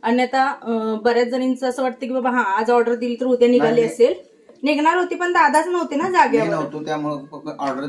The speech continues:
Speaker 2: टाकणार कोण?
Speaker 1: आणि तुम्हाला सांगू, दुसऱ्याच्या भरोश्यावर मी ऑर्डर देत नाही, देत नाही दुसऱ्याच्या भरोश्यावर ऑर्डर, कारण ते खूप, म्हणजे, जबाबदारीचं काम आहे. त्यामुळं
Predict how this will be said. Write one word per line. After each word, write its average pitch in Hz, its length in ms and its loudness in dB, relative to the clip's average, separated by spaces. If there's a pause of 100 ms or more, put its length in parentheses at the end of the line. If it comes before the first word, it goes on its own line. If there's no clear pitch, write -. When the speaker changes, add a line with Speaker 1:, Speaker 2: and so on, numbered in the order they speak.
Speaker 2:
टाकणार 131 320 -8
कोण? 226 260 -10
Speaker 1:
आणि 262 160 2
तुम्हाला 330 220 0
सांगू, 339 180 -2
दुसऱ्याच्या 302 400 0
भरोश्यावर 294 400 2
मी 302 80 0
ऑर्डर 254 280 6
देत 247 260 4
नाही, - 180 -4 (1120)
देत 262 200 2
नाही 262 160 2
दुसऱ्याच्या 220 400 2
भरोश्यावर 208 380 -2
ऑर्डर, 202 240 0 (460)
कारण 247 120 4
ते 277 320 2
खूप, 302 260 4
म्हणजे, 262 640 4
जबाबदारीचं 302 520 2
काम 208 260 -2
आहे. 180 100 -12 (840)
त्यामुळं 254 440 0